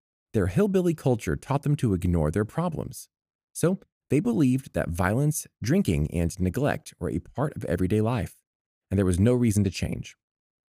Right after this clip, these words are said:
Soon, however, Mama became fed up with her husband's drinking and threatened to kill him if he ever came home drunk again.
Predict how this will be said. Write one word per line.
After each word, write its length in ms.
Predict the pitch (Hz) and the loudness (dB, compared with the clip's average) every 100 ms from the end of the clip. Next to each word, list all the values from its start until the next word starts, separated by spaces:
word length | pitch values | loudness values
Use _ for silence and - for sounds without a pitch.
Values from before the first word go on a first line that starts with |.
| _ _ _ - | _ _ _ -4
Soon, 240 | 117 80 | -2 0
however, 420 | 78 69 69 82 - _ | 0 0 -2 -4 -8 _
Mama 340 | - 98 120 120 | -2 0 0 0
became 320 | 113 120 95 | -2 0 0
fed 240 | - 135 | 0 -2
up 100 | 131 | -2
with 100 | 131 | -2
her 100 | 123 | 0
husband's 360 | 98 135 143 143 | 0 0 0 0
drinking 500 | - 175 151 73 80 _ - | 0 0 0 -2 -4 _ -4
and 160 | 92 | -4
threatened 380 | - 143 - 226 | -2 -2 0 -2
to 80 | - | -4
kill 260 | - 214 226 | -4 0 2
him 220 | 92 71 | 2 0
if 100 | - | -2
he 80 | 101 | -2
ever 120 | 113 | -2
came 200 | - 131 | 0 0
home 180 | 120 135 | 2 2
drunk 240 | 107 151 | 0 0
again. 360 | 92 69 57 | 0 -4 -6